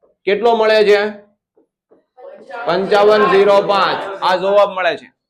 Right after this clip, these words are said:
તો કોઈ પણ દાખલો આપે, સરવાળો શોધવાનો દાખલો આવો હશે જ, અને એમાંય લોચો મારીને આવો તો તકલીફ. આવા,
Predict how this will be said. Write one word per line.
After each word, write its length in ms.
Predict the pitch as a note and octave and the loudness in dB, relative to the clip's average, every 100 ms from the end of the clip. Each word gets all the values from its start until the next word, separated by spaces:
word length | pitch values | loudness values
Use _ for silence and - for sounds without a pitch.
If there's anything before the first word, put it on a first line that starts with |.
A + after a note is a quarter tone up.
| _ _ _ _ _ _ _ _ _ _ _ _ _ _ _ _ - | _ _ _ _ _ _ _ _ _ _ _ _ _ _ _ _ -2
તો 80 | |
કોઈ 220 | D3+ F#3+ G3+ | 0 2 0
પણ 220 | G#3+ G#3 | -2 0
દાખલો 320 | G3+ G3 G#3+ | 2 2 4
આપે, 400 | A3+ A3 G#3 F3+ | 2 4 0 0
સરવાળો 460 | E3 G3 G#3 G#3+ G#3 | -2 2 2 2 0
શોધવાનો 400 | G#3 G3+ G#3 F#3+ | -2 -2 -2 0
દાખલો 600 | F#3+ F#3 E3+ D#3 - _ D3 | 0 0 0 -2 -6 _ 0
આવો 240 | E3+ F#3+ | 4 4
હશે 280 | F#3+ A#3+ G3 | 4 4 2
જ, 60 | - _ _ _ _ _ _ _ - | 0 _ _ _ _ _ _ _ -6
અને 140 | E3 | -4
એમાંય 200 | F#3+ G#3 | 0 0
લોચો 300 | G3+ G#3 A3 | 0 0 -2
મારીને 280 | G#3+ G#3+ G#3+ | -2 -2 -2
આવો 160 | A3 | -2
તો 140 | G#3 G#3 | 0 -2
તકલીફ. 380 | G#3 G3+ D#3+ - _ _ _ _ _ _ _ | -4 -4 -6 -6 _ _ _ _ _ _ _
આવા, 320 | - E3 G#3 | 0 4 4